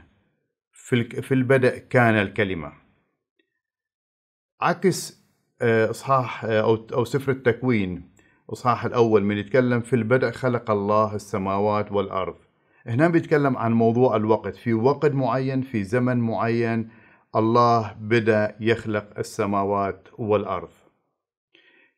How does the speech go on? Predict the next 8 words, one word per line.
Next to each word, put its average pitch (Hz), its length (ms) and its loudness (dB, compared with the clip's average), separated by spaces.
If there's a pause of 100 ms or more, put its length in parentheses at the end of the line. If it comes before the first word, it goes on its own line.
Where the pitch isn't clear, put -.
(120)
كان 190 380 6
الكلمة، 117 540 2
الكلمة 156 800 0
موجود، 117 840 -2 (580)
الكلمة 131 480 0
موجود 117 580 0
منذ 123 260 2
الأزل. 101 500 2